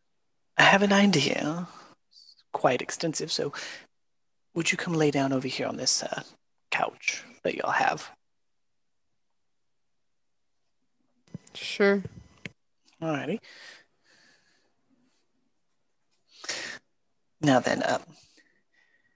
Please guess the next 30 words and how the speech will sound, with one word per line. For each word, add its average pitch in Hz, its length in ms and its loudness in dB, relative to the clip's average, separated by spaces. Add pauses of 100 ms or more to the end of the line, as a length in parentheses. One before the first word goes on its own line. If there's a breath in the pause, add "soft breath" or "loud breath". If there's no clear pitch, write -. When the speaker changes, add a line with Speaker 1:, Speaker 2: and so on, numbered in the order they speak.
(1080)
Speaker 1:
Theron, 190 440 2
you 165 60 0
don't 185 180 2
have 170 200 0
to 143 100 -4
watch 139 320 -2
everything 131 420 -2
I 131 80 -2
do. 147 160 -2
Just - 180 -2
go 214 80 0
stand 180 300 -2
over 156 160 -2
there. 131 300 0
You 147 160 -4
can 147 160 -4
see 143 160 0
me 131 100 2
from 131 160 -2
across 123 320 2
the 127 100 -4
room. 113 380 -2 (2250 loud breath)
The 127 220 4
lunar 135 280 6
guard 120 280 8
that's 113 200 0
with 120 140 0
her 117 100 4
kinda 123 220 -2
gruffs. - 600 4